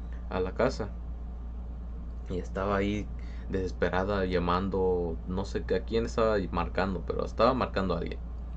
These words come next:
Estaba marcando y marcando, y como nosotros no teníamos internet, nos <laughs> fuimos a un ciber. No sé a qué, qué fui-, no sé a qué fuimos a hacer al ciber. Pero el chiste es que,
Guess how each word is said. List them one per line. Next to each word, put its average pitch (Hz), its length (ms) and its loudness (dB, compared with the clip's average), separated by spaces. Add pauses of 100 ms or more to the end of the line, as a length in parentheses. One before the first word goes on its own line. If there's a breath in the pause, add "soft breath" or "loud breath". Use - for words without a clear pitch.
(640 loud breath)
Estaba 98 200 0
marcando 95 640 2
y - 20 -2
marcando, 90 440 0
y 98 40 -2
como 92 200 0
nosotros 95 320 4
no 123 100 4
teníamos 131 420 4
internet, 104 380 4
nos 110 160 2
<laughs> - 20 -6
fuimos 117 420 2
a 120 40 8
un 110 140 8
ciber. 117 500 8
No 113 100 4
sé 147 140 10
a 143 140 4
qué, 135 260 2 (320 loud breath)
qué 117 120 2
fui-, 131 180 2
no 123 160 4
sé 151 100 6
a 143 80 8
qué 143 140 6
fuimos 139 340 0
a 98 40 -2
hacer 101 320 0 (920 loud breath)
al 92 180 0
ciber. 107 460 2 (1800 loud breath)
Pero 92 880 4
el 104 160 2
chiste 175 340 2
es 175 120 0
que, 104 640 4